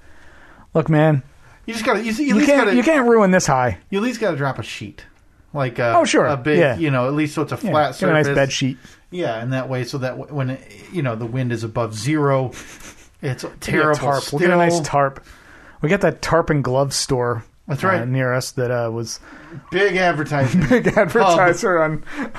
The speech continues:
Speaker 1: on a radio show in town.
Speaker 2: Advertising hub, a lot of people refer to it as.
Speaker 1: <laughs> Tarps and gloves.
Speaker 2: Um,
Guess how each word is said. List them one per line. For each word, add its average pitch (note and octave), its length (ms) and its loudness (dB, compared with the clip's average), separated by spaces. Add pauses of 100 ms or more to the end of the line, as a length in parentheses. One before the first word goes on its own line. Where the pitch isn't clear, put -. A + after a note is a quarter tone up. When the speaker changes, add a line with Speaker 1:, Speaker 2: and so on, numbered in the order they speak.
Speaker 1:
on G3 200 0
a G3+ 80 0
radio D#3 540 -2
show - 340 -2
in C#3+ 240 -2
town. - 300 -10 (100)
Speaker 2:
Advertising F3+ 540 0
hub, G3 360 2
a - 20 2
lot D#3+ 240 4
of D3+ 60 -4
people D#3+ 220 2
refer D#3 440 0
to F3 140 2
it D3+ 80 4
as. - 560 -2
Speaker 1:
<laughs> - 1400 -6
Tarps C#3+ 320 -2
and D3 100 2
gloves. D3+ 520 2 (240)
Speaker 2:
Um, F#3 480 0